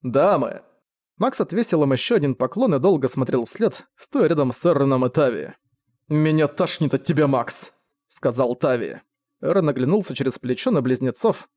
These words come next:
посмотрел на Макса, и на его лице появилось озадаченное выражение. Потом он заморгал и сказал:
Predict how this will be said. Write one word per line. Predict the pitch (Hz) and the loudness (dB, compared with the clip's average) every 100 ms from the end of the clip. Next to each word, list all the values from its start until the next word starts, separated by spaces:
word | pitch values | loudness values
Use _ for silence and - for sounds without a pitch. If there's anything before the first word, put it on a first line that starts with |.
| - | -10
посмотрел | 123 131 127 202 | -8 -4 0 0
на | 139 123 | 2 0
Макса, | 185 - 147 139 - _ _ _ | -2 -2 0 0 -2 _ _ _
и | 262 | 0
на | 269 | 4
его | 165 143 | 4 4
лице | 139 - | 2 0
появилось | - 147 175 175 139 | 0 2 2 2 0
озадаченное | 123 147 - 151 131 | -2 -2 0 0 2
выражение. | 135 120 131 120 95 57 - _ _ _ _ - | 2 2 0 0 -4 -10 -16 _ _ _ _ -6
Потом | 113 151 208 | -2 2 2
он | 214 | 4
заморгал | 208 240 151 127 123 | 4 2 2 0 0
и | |
сказал: | - 151 120 117 69 | -2 -2 0 0 -2